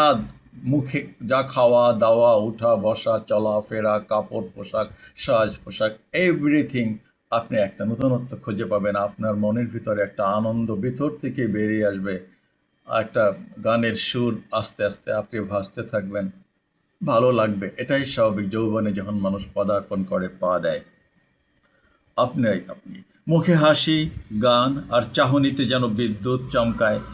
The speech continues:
নিজেকে মনোহারী করে তুলতে সাজ পোশাকে কিংবা প্রসাধনীতে তো সেরার সেরাটাই চাই সবার সাধ্য মতো। অস্বীকার করতে পারেন?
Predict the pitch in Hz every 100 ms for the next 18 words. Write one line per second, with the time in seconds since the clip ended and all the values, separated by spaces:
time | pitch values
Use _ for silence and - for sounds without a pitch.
0 | - - _ - 160 165 185 170 143 151
1 | 160 160 151 151 139 135 147 131 143 131
2 | 127 120 120 - - 123 123 123 117 -
3 | 120 113 117 - 120 117 113 113 104 113
4 | - - 135 120 113 - - 131 135 135
5 | 135 - 107 101 101 104 101 98 - 101
6 | 95 95 90 85 78 - _ _ _ _
7 | _ _ _ _ _ _ - - 101 107
8 | 113 - 113 117 120